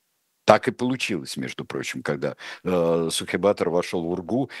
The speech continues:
и Богдо Гегена, э, интернизировали третий раз в его жизни. Третий раз. Унгерн. Ему надо идти на север. А в это время появляются разнообразные отряды,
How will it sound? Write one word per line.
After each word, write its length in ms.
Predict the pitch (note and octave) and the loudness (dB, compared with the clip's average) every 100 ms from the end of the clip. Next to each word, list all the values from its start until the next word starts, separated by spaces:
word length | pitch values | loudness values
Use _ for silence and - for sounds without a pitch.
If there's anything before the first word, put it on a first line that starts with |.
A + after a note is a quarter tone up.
| - | -4
и 80 | G2+ | 0
Богдо 320 | F#2+ F#2+ G#2 | 2 2 0
Гегена, 520 | G2 G#2 A2 A#2+ A2+ - - - | 0 0 2 4 2 -4 -16 -2
э, 260 | F#2 F#2 F2+ | 2 4 2
интернизировали 1000 | B2+ A#2+ - B2 C3 A#2 C3 B2+ B2 A2 | 0 0 0 2 2 2 0 2 2 0
третий 500 | A2 G#2 G#2+ G#2+ - | -2 0 0 0 0
раз 240 | F#2+ G2 - | 2 2 0
в 40 | |
его 260 | F#2 F2 F2 | -4 -2 -2
жизни. 360 | E2 C#2 - - _ _ _ _ _ _ _ _ _ _ | -4 -6 -8 -14 _ _ _ _ _ _ _ _ _ _
Третий 380 | - F2+ E2+ E2 | 2 4 2 -4
раз. 380 | D2 A1 - - _ _ _ _ _ - - - | -8 -10 -14 -16 _ _ _ _ _ -20 -8 2
Унгерн. 580 | G3 F#3 B2 F#2+ A#1 - _ _ _ _ _ | 4 6 4 0 -2 -18 _ _ _ _ _
Ему 200 | F2 A2 | 0 2
надо 280 | C#3+ D#3 C#3+ | 4 6 4
идти 160 | B2+ C3+ | 0 0
на 140 | B2 | 0
север. 420 | A2 G#2 E2+ - - _ _ _ _ _ _ _ _ - - - _ - | 0 -2 -4 -6 -18 _ _ _ _ _ _ _ _ -20 -20 -20 _ 4
А 260 | F#2+ G2+ | 6 6
в 80 | F#2+ | 6
это 160 | C3+ F3 | 2 4
время 260 | F3 F3 | 4 4
появляются 1040 | D3+ D3 C3+ C#3+ D#3 D#3 B2+ - C3+ C3 B2 | 2 0 2 4 6 4 2 2 4 4 4
разнообразные 920 | A#2 A2+ A2+ A#2 G#2+ B2+ A#2 A#2 A#2 A2 | 0 0 2 2 4 2 2 0 0 0
отряды, 840 | - - F#2 G2+ G#2+ - - | -4 -4 2 4 2 0 -10